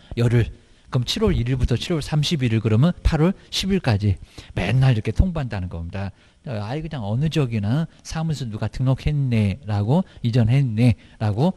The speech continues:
알려줄 거라는 겁니다. 협회가 알아야 돼. 협회는 우리 단체 다음 달 열흘까지 공인중개사협회에다가 뭐 해야 된다? 통보해야 된다. 근데 아직은 아니지만은 우리 모의고사 보면 등록관청이 시도지사한테 통보해야 된다. 이러면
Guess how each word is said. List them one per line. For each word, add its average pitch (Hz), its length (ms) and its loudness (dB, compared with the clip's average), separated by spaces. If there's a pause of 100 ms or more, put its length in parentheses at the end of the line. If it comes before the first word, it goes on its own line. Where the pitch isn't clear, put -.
(120)
알려줄 127 420 2
거라는 95 260 0
겁니다. 90 240 -4 (140)
협회가 185 420 4
알아야 107 240 -6
돼. 98 320 -4 (240)
협회는 175 340 2
우리 113 160 -6
단체 110 600 -6 (180)
다음 117 280 -2
달 120 280 -2 (260)
열흘까지 107 540 -4 (240)
공인중개사협회에다가 123 1200 -2
뭐 95 140 -2
해야 107 100 0
된다? 107 400 0 (140)
통보해야 160 680 2
된다. 95 320 -4 (480)
근데 139 140 -4
아직은 123 300 -2
아니지만은 127 720 0 (220)
우리 120 100 -6
모의고사 147 480 -2
보면 117 320 0 (280)
등록관청이 156 600 2
시도지사한테 147 720 -4
통보해야 120 400 -2
된다. 85 440 -6
이러면 120 380 2